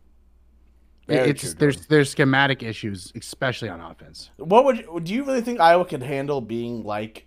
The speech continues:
Speaker 2: Iowa State and, like, the offense, or, like, being like a, an Auburn, where it's kind of, like, a way more spread offense?
Speaker 1: No, they don't have the athletes on the
Speaker 2: See,
Speaker 1: outside.
Speaker 2: I disagree.
Speaker 1: Not
Speaker 2: So,
Speaker 1: right now, they don't.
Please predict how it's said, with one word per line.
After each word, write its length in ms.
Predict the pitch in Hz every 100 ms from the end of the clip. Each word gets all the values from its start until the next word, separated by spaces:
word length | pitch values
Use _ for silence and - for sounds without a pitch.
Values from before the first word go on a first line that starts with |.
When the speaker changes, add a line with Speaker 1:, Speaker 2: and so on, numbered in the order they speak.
| -
Speaker 2:
Iowa 260 | 107 110 104
State 380 | - 104 113 _ -
and, 260 | 110 110 87
like, 160 | 117
the 160 | 113 90
offense, 400 | 107 123 110 110
or, 80 | 107
like, 220 | 101 101
being 320 | 135 135 120
like 280 | 104 107 107
a, 320 | 104 98 95 _ _ _ _
an 140 | - 120
Auburn, 520 | 107 107 101 110 107
where 100 | 104
it's 100 | 98
kind 160 | - 143
of, 140 | 117
like, 120 | 107 95
a 40 |
way 180 | 101 110
more 180 | 107 101
spread 380 | - - 101 92
offense? 540 | 90 - 98 101 - _ _ _ _ _ -
Speaker 1:
No, 240 | 151 156
they 100 | 143
don't 140 | 160 170
have 140 | 151
the 120 | 131
athletes 480 | 123 127 - 123 107
on 80 | 113
the 100 | 104
Speaker 2:
See, 140 | 98
Speaker 1:
outside. 140 | - 339
Speaker 2:
I 100 | 466
disagree. 920 | 466 466 427 147 127 120 107 95 - _ _ _ _ _ _ -
Speaker 1:
Not 140 | 165
Speaker 2:
So, 40 | 180
Speaker 1:
right 160 | 170
now, 160 | 139 147
they 100 | 131
don't. 300 | 98 92 90